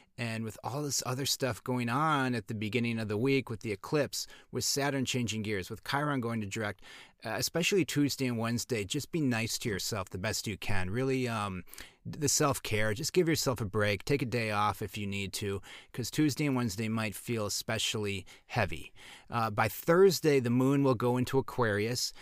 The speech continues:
and that'll give us some good air energy. We can maybe see the bigger picture on things, get some perspective. Maybe we'll be like, "Oh man, I was taking myself so seriously on Tuesday and Wednesday,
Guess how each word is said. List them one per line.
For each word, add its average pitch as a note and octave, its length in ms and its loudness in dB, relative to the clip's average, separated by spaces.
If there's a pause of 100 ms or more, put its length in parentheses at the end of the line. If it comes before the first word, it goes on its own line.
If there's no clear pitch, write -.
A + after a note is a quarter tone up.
(260)
and A2+ 360 0
that'll B2 180 2
give B2 160 0
us B2 140 2
some A#2 180 0
good A#2+ 260 2
air A#2+ 280 0
energy. A#2 580 -2
We A2 140 -2
can A2 160 -2
maybe A2+ 240 -2
see - 180 0
the G#2+ 100 0
bigger G#2 280 -2
picture - 440 0
on A#2 120 -2
things, A2 480 -4
get - 160 -4
some - 160 -6
perspective. A#2 680 -4 (300)
Maybe B2 460 2
we'll B2+ 140 4
be A#2+ 180 0
like, A#2 180 -2
"Oh B2+ 160 2
man, A2 300 0
I - 20 -4
was G#2 140 -4
taking A#2 260 -2
myself G#2+ 380 -2
so C#3 200 4
seriously A2 600 0
on F#2+ 100 -4
Tuesday G2 380 -4
and F#2+ 100 -6
Wednesday, B2+ 540 -2